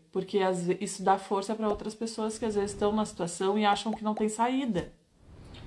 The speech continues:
E ach-, e acham que a, a integri-, a segurança física no sentido de patrimônio, né, é mais importante.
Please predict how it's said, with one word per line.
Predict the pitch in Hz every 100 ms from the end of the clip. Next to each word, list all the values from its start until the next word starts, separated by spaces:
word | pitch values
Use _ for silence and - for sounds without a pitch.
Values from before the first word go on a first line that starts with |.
| - - - - - _
E | 185
ach-, | 185 185 254 - -
e | 208
acham | 190 240 - 269
que | 262 - 233 185 160 - - _ _ _ -
a, | 180 175 170 165 175 175 - -
a | 185
integri-, | 185 202 190 -
a | 185
segurança | - 196 196 214 214 208 180 160 165 _ _ _ _ _ _ _ _
física | _ - 226 240 226 202 196
no | 180
sentido | 175 190 175 185 -
de | 175
patrimônio, | - 185 190 196 190 277 240
né, | 175 180 294 - - - - - -
é | -
mais | 202 202
importante. | 208 208 220 220 254 226 220 214 -